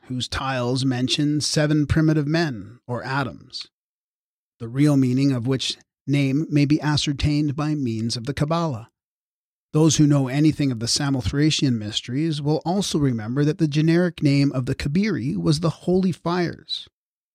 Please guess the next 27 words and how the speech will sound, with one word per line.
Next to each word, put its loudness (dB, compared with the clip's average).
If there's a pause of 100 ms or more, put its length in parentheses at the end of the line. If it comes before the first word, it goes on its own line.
(300)
which -4
created -2
on -2
seven 2
localities 2
of 2
the 0
island -2
of 0
Electria, -4 (920)
or -6
Samothrace, -2 (560)
the -2
Kabiri 2
born 2
of 0
the 2
holy -2
Lemnos, 0 (340)
the -2
island -2
sacred -4
to 2
Vulcan. 0 (1700)
According 2
to -8
Pindar, 2